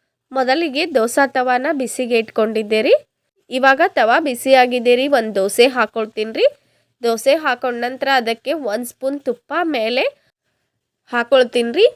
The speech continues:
ನಂತರ ರುಚಿಗೆ ತಕ್ಕಷ್ಟು ಉಪ್ಪು ಮತ್ತೆ ಅಚ್ಚ ಖಾರದ ಪುಡಿ ಹಾಗೆ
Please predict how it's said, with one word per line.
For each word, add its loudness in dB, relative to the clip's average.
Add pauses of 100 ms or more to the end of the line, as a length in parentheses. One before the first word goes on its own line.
(400)
ನಂತರ -2 (1080)
ರುಚಿಗೆ -6
ತಕ್ಕಷ್ಟು -4
ಉಪ್ಪು -6
ಮತ್ತೆ -2
ಅಚ್ಚ 0
ಖಾರದ 0 (140)
ಪುಡಿ 2
ಹಾಗೆ 0